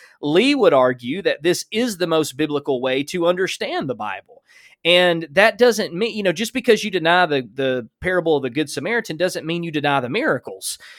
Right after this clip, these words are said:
Um, so to me, there, there's a lot of implication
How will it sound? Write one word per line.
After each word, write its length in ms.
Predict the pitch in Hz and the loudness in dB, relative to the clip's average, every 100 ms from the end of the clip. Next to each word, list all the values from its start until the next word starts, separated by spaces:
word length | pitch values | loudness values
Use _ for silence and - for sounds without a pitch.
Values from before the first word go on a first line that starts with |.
| - - | -14 0
Um, 260 | 156 156 | 4 4
so 240 | 151 214 190 | 2 0 0
to 160 | 180 | 0
me, 360 | 180 214 285 269 | -4 -2 -2 -2
there, 240 | 175 190 160 | 0 0 0
there's 240 | 180 165 | -4 0
a 60 | 165 | 0
lot 220 | 180 233 | 2 0
of 100 | 202 | 0
implication 1040 | 170 175 139 - 190 220 - 143 123 117 | -4 -8 -8 -8 -8 -6 -6 -6 -6 -10